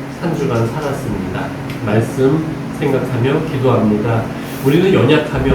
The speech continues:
언제나 의심합니다. 하지만 의심한다 할지라도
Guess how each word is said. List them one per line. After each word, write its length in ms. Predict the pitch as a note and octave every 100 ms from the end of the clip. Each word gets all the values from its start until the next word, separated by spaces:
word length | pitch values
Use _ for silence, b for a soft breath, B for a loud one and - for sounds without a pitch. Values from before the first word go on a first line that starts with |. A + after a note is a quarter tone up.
| -
언제나 560 | A#2+ C3 B2+ B2+ A#2+ - - -
의심합니다. 720 | B2 C3 C3+ C3+ G#2+ G2+ G2+ G2+ G2+ A#2
하지만 500 | A2+ A2+ A#2 A2+ G#2+ - B B -
의심한다 520 | D3 D#3+ E3 B2 D3+
할지라도 680 | D3 C3 - A#2 G#2+ G#2 G2+